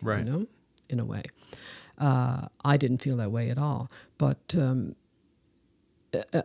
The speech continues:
Speaker 2: uh, and I, you know, uh, this stuff is touchy because I think it's opinions and tastes. It's
Speaker 1: Of
Speaker 2: like
Speaker 1: course.
Speaker 2: what I like, what I don't like. You know, I can't,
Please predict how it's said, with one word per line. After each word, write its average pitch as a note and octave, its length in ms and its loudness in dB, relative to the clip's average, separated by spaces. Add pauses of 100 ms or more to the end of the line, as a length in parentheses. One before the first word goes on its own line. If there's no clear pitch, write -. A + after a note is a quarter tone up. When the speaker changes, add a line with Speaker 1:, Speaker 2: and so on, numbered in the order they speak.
Speaker 2:
uh, F3 80 4 (100)
and A#3 180 8
I, B3 180 6
you B3 120 8
know, A3 140 8
uh, G#3 180 4
this C4+ 200 2
stuff - 200 0
is - 140 0
touchy - 420 2
because D#3+ 320 2
I F3 60 4
think - 300 2
it's - 160 0
opinions D3+ 720 2
and - 180 0
tastes. - 440 0
It's C#3+ 220 0
Speaker 1:
Of - 60 -4
Speaker 2:
like E3 100 2
Speaker 1:
course. C3+ 320 0
Speaker 2:
what F#3 200 4
I F#3 60 6
like, F#3+ 320 2
what E3+ 120 2
I F3 80 4
don't G3 240 0
like. - 320 -4
You D3 60 2
know, D#3 160 2
I F3 120 2
can't, - 540 -2